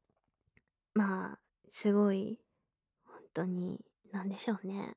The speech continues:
<laughs> 好き勝手にされちゃったレイナちゃんですけれども、今回も、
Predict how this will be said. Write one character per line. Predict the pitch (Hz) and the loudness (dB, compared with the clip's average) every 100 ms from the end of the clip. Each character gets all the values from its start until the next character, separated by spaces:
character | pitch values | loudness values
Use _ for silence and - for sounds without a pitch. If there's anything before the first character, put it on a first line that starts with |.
| _ | _
<laughs> | |
好 | - - - - _ _ _ _ - - - - - | -4 -4 -10 -20 _ _ _ _ -4 -2 -2 -4 0
き | 240 | 6
勝 | 262 214 | 8 8
手 | 220 | 6
に | 202 202 | 6 6
さ | 208 202 | 2 -2
れ | 196 | -2
ち | 196 | -2
ゃ | |
っ | 208 | -4
た | - 202 | -2 0
レ | 214 | 4
イ | 226 | 4
ナ | 208 | 4
ち | 196 | 0
ゃ | |
ん | 196 | -2
で | 208 | -4
す | - | -4
け | 202 | -2
れ | 196 | -2
ど | 190 | -2
も、 | 190 190 214 - - - - _ _ _ | -2 -4 -6 -14 -18 -18 -20 _ _ _
今 | - 233 | -2 -2
回 | - 208 196 | 0 -2 0
も、 | 190 190 214 | 0 -2 -8